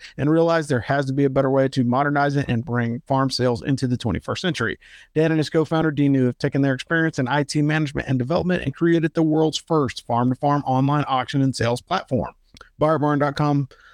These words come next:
provides reduced health issues through reducing overall animal and owner contact, reduced animal fraud through a buyer and seller rating system, fully integrated auction platform with secure payments, convenience to buy and sell at your own time, better market pricing because of a much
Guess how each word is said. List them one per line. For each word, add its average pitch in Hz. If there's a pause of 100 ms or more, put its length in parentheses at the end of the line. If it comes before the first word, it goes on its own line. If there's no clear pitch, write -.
(140)
provides 135
reduced 139
health 147
issues 151
through 131
reducing 131
overall 143
animal 143
and 113
owner 123
contact, 160 (320)
reduced 160
animal 170
fraud 135
through 131
a 123
buyer 117
and 120
seller 113
rating 165
system, 156
fully 214
integrated 175
auction 151
platform 147
with 139
secure -
payments, 175 (300)
convenience 156
to 123 (100)
buy 131
and 123
sell 123
at 123
your -
own 110
time, 147 (240)
better 220
market 185
pricing 160
because 123
of 117
a 104
much 135